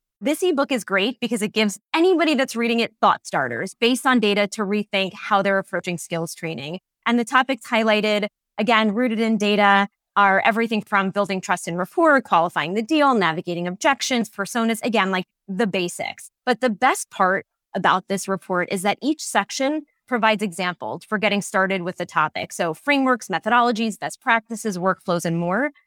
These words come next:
They even share a qualification methodology called faint, which I'd never heard of before. It's funds, authority, interest, need, and timing. Slightly more robust than fant, but not quite as intense as medic,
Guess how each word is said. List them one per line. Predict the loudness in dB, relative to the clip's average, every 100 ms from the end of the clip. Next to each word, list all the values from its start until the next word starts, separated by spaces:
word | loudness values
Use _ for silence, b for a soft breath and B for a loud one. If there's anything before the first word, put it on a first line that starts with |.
| b b
They | -2 0
even | 2 2
share | 0 2 4 4
a | 4 2
qualification | 2 0 0 -4 -4 -2 0
methodology | 0 2 2 2 -2 -2 -2 -4 _ _ _
called | 0 2
faint, | 0 -2 -2 -4 -10 _
which | -4 -2 2
I'd | 4 4
never | 2 2
heard | 2
of | 2 0
before. | -4 -2 2 4
It's | 2 0 -2 0
funds, | 2 2 0
authority, | 0 0 2 0
interest, | -2 -4 -4 -2
need, | -2 -2
and | -6
timing. | -4 -2 0 2 0 -2 b b b
Slightly | -6 -4 -2
more | 0 0
robust | 2 0 -4 -6
than | -8 -4
fant, | 0 2 2 -2 -6 -2
but | 0 0 0
not | -2 -2
quite | -4 -2
as | -4 -6
intense | -10 -8 -6 -6
as | -6 -6
medic, | -4 -2 -4